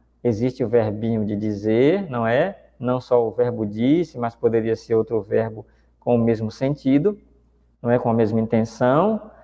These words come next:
E depois coloca-se os dois pontos, o travessão, e se introduz a fala da personagem. Então,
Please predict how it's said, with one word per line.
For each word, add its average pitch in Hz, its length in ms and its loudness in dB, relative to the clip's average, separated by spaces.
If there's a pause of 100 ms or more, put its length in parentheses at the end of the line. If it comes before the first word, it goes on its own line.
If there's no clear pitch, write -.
(680)
E 202 460 0
depois 147 680 2 (160)
coloca-se 135 580 0
os 123 200 0
dois 190 280 2
pontos, 220 800 0 (260)
o 175 80 0
travessão, 202 680 0
e 220 80 4
se - 120 -2
introduz 180 440 2
a 196 80 0
fala 135 280 2
da 147 120 2
personagem. 135 680 -2
Então, 123 400 -2